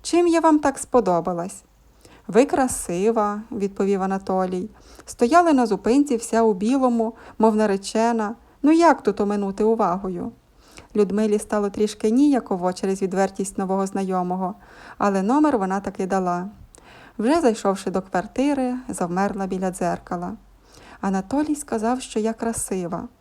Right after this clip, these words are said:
розмірковувала вона. "Давно я подібних компліментів не чула. А чом би й ні? Я й справді ще ні в року. Фігура розкішна, стрункі ніжки, миловидне личко.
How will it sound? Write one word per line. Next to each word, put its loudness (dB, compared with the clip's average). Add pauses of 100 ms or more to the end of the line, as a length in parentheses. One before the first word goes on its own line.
(260)
розмірковувала -2
вона. -4 (640)
"Давно 4
я 0
подібних 0
компліментів -4
не -2
чула. -6 (640)
А 6
чом 4
би 6
й 2
ні? -2 (320)
Я 4
й 4
справді 2
ще -4
ні 2
в 0
року. 0 (400)
Фігура 4
розкішна, -4
стрункі 0
ніжки, 0
миловидне 0
личко. -4